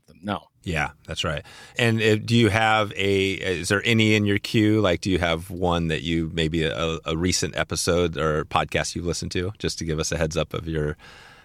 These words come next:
Speaker 2: you know, take a look at your, uh, your podcast app?
Speaker 1: Mm.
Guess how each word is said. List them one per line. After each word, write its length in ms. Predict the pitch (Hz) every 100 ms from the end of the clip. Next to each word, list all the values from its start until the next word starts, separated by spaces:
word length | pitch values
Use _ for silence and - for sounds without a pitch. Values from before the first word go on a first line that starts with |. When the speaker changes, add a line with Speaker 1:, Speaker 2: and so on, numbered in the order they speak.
| _ -
Speaker 2:
you 100 | 76
know, 140 | 76 78 -
take 180 | 120 101
a 60 |
look 160 | 92 -
at 80 | -
your, 240 | 92 90
uh, 40 | 82
your 180 | 87
podcast 520 | 82 95 85 85 82 -
app? 240 | 78 85 - _ _ _ _ -
Speaker 1:
Mm. 520 | 151 175 151 104 92